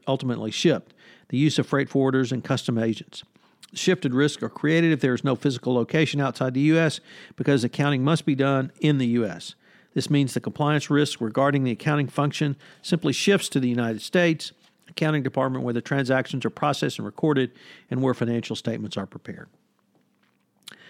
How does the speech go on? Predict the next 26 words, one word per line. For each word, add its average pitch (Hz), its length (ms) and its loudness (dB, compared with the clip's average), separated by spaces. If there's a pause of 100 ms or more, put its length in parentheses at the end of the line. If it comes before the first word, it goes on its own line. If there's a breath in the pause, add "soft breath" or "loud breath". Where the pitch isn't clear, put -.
(160 loud breath)
These 180 200 6
identified 165 460 2
risks 151 320 2
need 160 200 4
to 143 60 6
be 139 100 6
the 127 80 2
subject 139 400 2
of 101 80 -4
appropriate 160 440 2
internal 123 320 0
controls 165 440 0
because 131 260 -4
it 120 40 0
is 110 100 -4
well 135 200 2
established 143 580 0 (300 loud breath)
that - 140 -4
the 131 180 4
issuance 160 340 2
of 113 100 -2
a - 20 -14
code 139 260 2
of - 80 -4
conduct 135 520 2
or 135 360 4